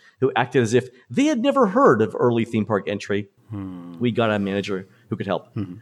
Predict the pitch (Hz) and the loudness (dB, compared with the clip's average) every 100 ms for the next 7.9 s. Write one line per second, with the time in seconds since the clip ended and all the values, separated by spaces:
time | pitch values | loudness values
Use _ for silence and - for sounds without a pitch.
0 | - 131 143 262 240 160 165 135 110 156 | -4 2 4 4 2 0 0 -4 -4 -4
1 | 170 156 117 113 107 165 180 131 120 110 | -2 -4 0 0 0 -2 0 2 2 0
2 | 101 - 170 - 131 - 107 113 139 107 | -6 -6 -4 -4 -2 -2 0 0 0 -2
3 | - 80 82 113 _ _ 90 143 - 180 | -4 -8 -10 -12 _ _ 2 2 2 -4
4 | 151 - 92 87 - - _ _ _ 104 | -4 -2 -2 -2 -6 -18 _ _ _ -6
5 | 127 135 123 120 110 101 120 - 113 90 | -4 -2 2 2 2 -2 -4 -2 -4 -4
6 | - 165 - 110 101 101 101 - - - | -2 -2 0 -2 0 0 -2 -8 -18 -12
7 | 95 - 90 90 95 - 95 95 | -10 -8 -8 -8 -10 -10 -12 -12